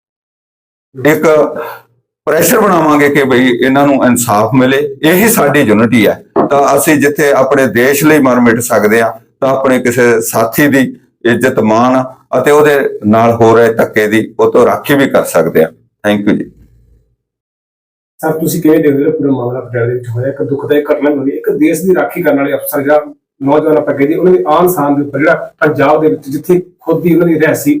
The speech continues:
Speaker 2: ਉੱਥੇ ਇਸ ਤਰ੍ਹਾਂ ਹੋ ਜਾਂਦਾ ਹੈ, ਤਾਂ ਜਿਹੜੀਆਂ ਬਾਹਰੀ ਤਾਕਤਾਂ ਹਨ, ਉਹਨਾਂ ਦਾ ਬੜਾ ਹੀ ਇਹਦਾ ਅਸਰ ਹੋਣਾ ਹੈ, ਕਿਉਂਕਿ ਉਹਨਾਂ ਨੂੰ ਲੱਗਦਾ ਵੀ ਇੱਥੇ ਆਪ ਦੇ, ਇਹਨਾਂ ਦੇ ਅਫਸਰ ਦੇ ਪੰਜਾਬ ਦੇ ਵਿੱਚ, ਆਪ ਦੇ ਖੇਤਰ ਦੇ ਵਿੱਚ ਸੇਵ ਨਹੀਂ। ਤਾਂ ਤੁਸੀਂ ਕਿਵੇਂ ਦੇਖਦੇ ਹੋ ਸਾਰੇ ਮਾਮਲੇ ਨੂੰ?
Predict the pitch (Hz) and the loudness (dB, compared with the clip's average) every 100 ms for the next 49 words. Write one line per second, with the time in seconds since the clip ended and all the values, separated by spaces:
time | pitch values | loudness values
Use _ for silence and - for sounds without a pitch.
0 | 190 - 226 196 - 185 156 151 147 151 | 0 2 2 2 0 0 2 2 2 2
1 | 147 - - 202 202 208 226 - 190 208 | 0 -8 -10 -2 0 2 2 2 2 2
2 | 175 156 - 165 180 196 233 214 208 - | 2 0 0 0 2 2 2 2 0 2
3 | 156 196 196 196 175 170 156 143 147 - | 0 2 0 0 -2 -4 -2 0 -2 -4
4 | _ _ 190 190 208 202 160 156 180 180 | _ _ 0 2 2 2 2 2 0 0
5 | 185 185 156 160 170 160 - - _ 180 | 2 2 2 2 2 0 -4 -16 _ -2
6 | 196 185 - 170 175 175 170 151 151 156 | 0 0 0 -2 0 0 2 2 2 2
7 | 151 - 151 147 156 147 147 165 165 - | 0 0 0 0 -2 -4 -2 -2 -2 -2
8 | 151 139 139 180 180 - 180 156 139 131 | -2 -2 -2 -2 -2 -4 -2 0 0 0
9 | 143 139 120 117 | -2 -2 -4 -10